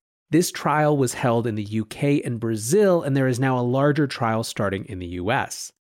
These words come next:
Before we get too focused on the actual numbers of prevented infections, however, it's important to note other benefits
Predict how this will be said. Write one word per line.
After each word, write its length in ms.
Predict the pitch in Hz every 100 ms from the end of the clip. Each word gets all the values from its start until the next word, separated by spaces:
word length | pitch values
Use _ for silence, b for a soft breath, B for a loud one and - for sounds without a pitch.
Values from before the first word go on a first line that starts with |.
| _ -
Before 220 | 139 196
we 80 | 240
get 220 | 208 -
too 400 | - - 190 190
focused 560 | - 160 143 156 139 -
on 180 | 131 123
the 160 | 117 110
actual 540 | 104 - - 113 101
numbers 480 | 104 120 123 117 113
of 100 | 104
prevented 460 | 120 113 107 113
infections, 640 | 107 101 - 185 - 120 107
however, 400 | 113 107 107 117
it's 140 | 127
important 420 | 147 139 - 220 226
to 80 | 185
note 300 | 147 139 -
other 260 | 139 131 123
benefits 680 | 107 127 139 131 123 -